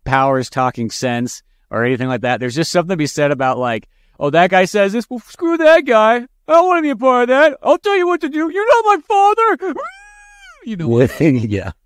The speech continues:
Speaker 2: I, and see, I would normally agree with you on the, you know, distraction point.
Speaker 1: Mm-hmm.
Speaker 2: You know, like, "Hey, we don't wanna see what you're doing," but it's, our, our president,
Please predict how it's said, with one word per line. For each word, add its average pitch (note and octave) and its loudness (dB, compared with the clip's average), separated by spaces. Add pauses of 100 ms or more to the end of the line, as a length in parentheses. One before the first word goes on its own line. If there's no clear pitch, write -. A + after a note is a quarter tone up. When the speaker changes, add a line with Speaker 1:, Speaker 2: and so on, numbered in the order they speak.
(1800)
Speaker 2:
I, B2+ 0 (240)
and B2 -4
see, D#3+ 2
I C#3 6
would A#2 2
normally B2+ 0
agree F#2+ -2
with F#2 -4
you F2+ -2
on E2+ -2
the, D#2 -4 (420)
you F#2+ -6
know, D#2 -6 (400)
distraction G#2+ -6 (400)
point. - -4 (540)
Speaker 1:
Mm-hmm. G#2+ -20
Speaker 2:
You G#2 0
know, F#2 -2
like, F#2 -6
"Hey, G#2+ 0
we F#2 -4
don't G2 -4
wanna A#2 -2
see - -6
what A2 -4
you're F2+ -4
doing," G2 0
but G2+ -2 (100)
it's, - -10 (1800)
our, F#2+ -4
our F#2+ -6
president, G2+ 0